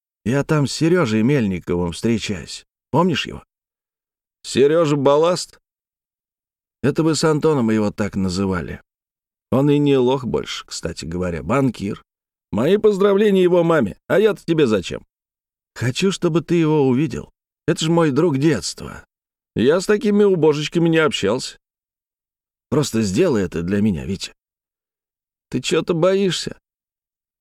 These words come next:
Я не мог услышать, как он кивнул, но я знал, что он кивнул.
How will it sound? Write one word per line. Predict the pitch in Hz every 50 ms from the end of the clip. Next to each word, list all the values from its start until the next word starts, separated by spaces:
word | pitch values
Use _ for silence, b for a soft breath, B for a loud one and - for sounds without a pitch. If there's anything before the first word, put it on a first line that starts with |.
| _ _ _ _ _ _ _ _ _ _ _ _ _ _
Я | - 85 98 107
не | 120 127
мог | 139 147 131 -
услышать, | 131 117 - 135 143 143 131 - 127 107 -
как | - 117 113 101 -
он | 123 117 113 104
кивнул, | - - 110 113 107 107 107 127 156 139 101 82
но | 85 107 127 127
я | 123 127 127 120
знал, | 104 101 104 107 120 135 117 - -
что | - - - 80 78
он | 76 71 -
кивнул. | - 76 67 57 - 71 57 -